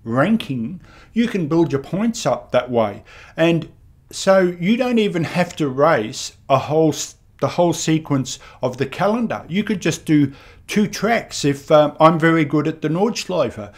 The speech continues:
If there's a Nor-, Nordschleife event, I could just choose that but not race any of the others.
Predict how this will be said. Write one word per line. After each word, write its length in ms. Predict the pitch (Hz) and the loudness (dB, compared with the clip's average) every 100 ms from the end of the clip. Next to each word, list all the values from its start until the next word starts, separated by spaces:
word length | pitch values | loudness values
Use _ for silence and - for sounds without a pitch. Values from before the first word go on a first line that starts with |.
| - - | -20 -6
If 160 | 151 139 | -6 0
there's 220 | 170 170 | 0 2
a 40 | |
Nor-, 320 | 160 151 202 - | 2 2 -2 -2
Nordschleife 680 | 165 185 170 - 156 139 | 0 0 -2 4 4 4
event, 500 | 147 139 131 156 165 - | 0 0 2 0 -2 -4
I 80 | 147 | -4
could 240 | 151 147 | -2 -6
just 340 | - 185 170 - | 0 0 0 -4
choose 340 | 170 175 - | -2 -2 0
that 260 | 190 185 - | 0 0 -4
but 140 | 151 | -6
not 200 | 170 165 | -4 -2
race 260 | 165 160 - | 0 -2 -4
any 280 | 165 165 | -4 -4
of 60 | 160 | -4
the 100 | 165 | -4
others. 380 | 220 208 107 | -6 -8 -10